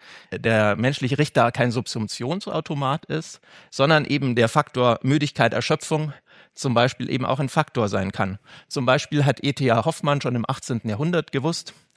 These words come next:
selbst Jurist, der hungrige Mensch sei ein harter, der satte ein milder Richter.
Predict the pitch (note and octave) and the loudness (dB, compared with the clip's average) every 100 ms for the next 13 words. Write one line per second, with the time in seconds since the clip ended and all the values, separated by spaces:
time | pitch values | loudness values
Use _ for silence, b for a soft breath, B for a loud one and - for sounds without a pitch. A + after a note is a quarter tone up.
0 | _ _ - A#2+ B2+ - - G#2+ C#3+ G#3 | _ _ -2 2 4 2 -6 -2 0 -2
1 | - - B B B B B - C3 D3 | -6 -16 B B B B B 0 0 2
2 | G#3+ F#3+ D#3 C#3+ C3+ F3+ F3+ - C3 B2 | 2 2 2 4 2 2 -4 -2 2 2
3 | A2+ A2+ C3+ F#3+ F#3+ F3+ F3 _ - A2 | 2 2 2 2 0 0 -4 _ -4 0
4 | C3 C#3 E3 D#3+ C3+ - A#2+ A#2 A#2+ - | 2 2 4 2 0 -2 0 0 -2 -2
5 | B2+ C3+ A2 G2+ F#2 - F2+ | 0 2 2 -2 -8 -8 -8